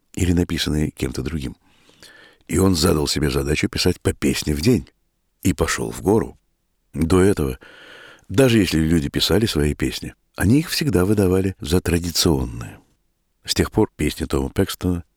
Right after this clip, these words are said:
действительно стали народными и вошли в репертуар огромного количества музыкантов. Вот одна из его классических песен,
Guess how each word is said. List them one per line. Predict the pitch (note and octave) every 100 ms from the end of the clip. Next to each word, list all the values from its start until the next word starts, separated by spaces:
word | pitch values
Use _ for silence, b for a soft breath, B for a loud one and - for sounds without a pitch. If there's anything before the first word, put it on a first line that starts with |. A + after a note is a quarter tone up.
| _
действительно | - F2+ C#3+ - D2 B1 A1+
стали | - C2+ B1+
народными | B1+ C2 D#2+ F2 E2 D#2+ B B B B B
и | - D2+
вошли | D#2 G#2+
в | F#2
репертуар | E2+ C#2+ D2 D#2 - -
огромного | D#2+ D#2+ D#2 C#2 D2 D2
количества | D2 C#2 - -
музыкантов. | B1+ B1+ B1+ - - - - _ _ _ _ _ -
Вот | G2
одна | G#2 G#2
из | F2
его | D2+ D2
классических | E2+ - D#2+ - -
песен, | - A#2+ A2